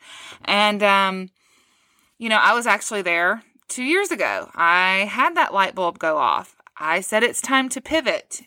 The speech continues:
and pivot I did, which is why I'm now doing this. And so, um, I just thought I would put, put that out there, that some years you pivot,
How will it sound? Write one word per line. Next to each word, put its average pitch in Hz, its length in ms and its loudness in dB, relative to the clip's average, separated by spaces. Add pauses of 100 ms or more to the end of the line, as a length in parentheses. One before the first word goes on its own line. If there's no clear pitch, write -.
(100)
and 175 380 -8
pivot 247 360 -4
I 202 160 2
did, 196 540 0
which 180 140 -12
is 196 140 -8
why 196 180 2
I'm 190 100 -6
now 185 160 -2
doing 180 280 -8
this. 208 300 0
And 190 140 -8
so, 185 240 2 (580)
um, 196 440 0 (320)
I 254 80 -10
just 339 160 -4
thought 359 140 4
I 330 80 4
would 294 140 -4
put, - 180 -10 (180)
put 269 200 -6
that 214 180 2
out 175 280 2
there, 131 240 -6
that 160 320 -2
some 269 280 -2
years 269 280 -2
you 254 80 -8
pivot, 220 560 -6